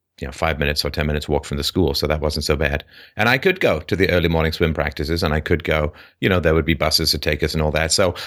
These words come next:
I could do stuff as long as it wasn't expensive and it didn't interfere with my mom's schedule. And this is not just because my mom,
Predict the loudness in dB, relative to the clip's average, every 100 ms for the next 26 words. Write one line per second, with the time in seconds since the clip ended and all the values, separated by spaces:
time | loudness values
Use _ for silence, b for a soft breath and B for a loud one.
0 | B -2 0 0 0 2 0 0 0 2
1 | 2 2 0 0 -2 0 0 2 0 0
2 | -2 -2 -2 -2 0 0 2 0 2 0
3 | 0 0 -2 -2 0 2 2 2 2 2
4 | 2 0 0 0 0 2 2 2 2